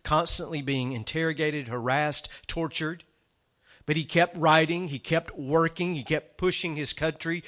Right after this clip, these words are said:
toward what he called direct democracy, which was anti-consumerism, a world in which we take care of each other and take care of our world. And when the Soviet Union collapsed, his country made him president. They appointed him,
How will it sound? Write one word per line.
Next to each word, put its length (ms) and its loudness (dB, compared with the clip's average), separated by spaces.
toward 240 2
what 220 6
he 200 -2
called 400 2
direct 480 0
democracy, 880 0
which 240 -2
was 140 -2
anti-consumerism, 1500 0
a 80 -6
world 320 4
in 140 -2
which 220 -4
we 120 -2
take 360 2
care 260 -2
of 160 -4
each 240 -4
other 340 0
and 160 -4
take 220 -6
care 240 -4
of 180 -4
our 140 -2
world. 500 -4
And 100 -4
when 120 0
the 60 -2
Soviet 540 2
Union 360 2
collapsed, 640 6
his 180 0
country 520 -2
made 460 2
him 320 -4
president. 680 -2
They 160 -2
appointed 460 6
him, 260 -4